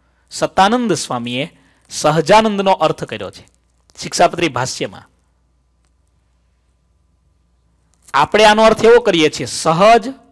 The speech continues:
એટલે નેચરલ, આનંદ છે જેનો, જેનું હૃદય આનંદથી છલકાય છે, સહજાનંદ. પણ સતાનંદ સ્વામીએ જે અર્થ કર્યો છે, સહંતે ઇતિ સહાહા,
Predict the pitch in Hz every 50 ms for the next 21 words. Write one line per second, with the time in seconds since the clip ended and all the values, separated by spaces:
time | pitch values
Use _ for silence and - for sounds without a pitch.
0 | _ _ _ _ _ _ _ _ - 143 165 - - 165 147 139 147 156 - -
1 | 185 202 214 220 233 233 - _ _ _ _ _ _ _ - 156 160 170 190 214
2 | 214 214 214 190 - - 190 180 147 170 190 165 123 95 - _ _ _ _ _
3 | _ _ _ _ _ _ _ _ _ _ _ _ _ _ _ _ _ _ _ _
4 | _ _ - 120 - 196 214 262 240 208 208 214 240 233 - 180 202 214 226 233
5 | 208 226 226 - - 190 190 196 - 220 214 202 190 - 196 190 - - 175 175
6 | 175 151 180 170 160 151 160 170 135 101 87 - _ _ _ _ _ _ _ _
7 | _ _ _ _ _ _ _ _ _ _ _ _ _ _ _ _ _ - 131 120
8 | - 139 123 - - 165 180 214 226 233 240 - - 202 202 208 208 196 190 208
9 | 180 170 170 - 214 - - 156 165 180 196 190 - - 120 104 - _ _ _
10 | _ _ _ _ _ _ _ - - - 170 156 143 131 175 185 190 190 190 190
11 | 196 196 202 214 214 214 170 156 - 190 180 - - - 135 117 117 143 151 151
12 | 165 180 202 214 - - _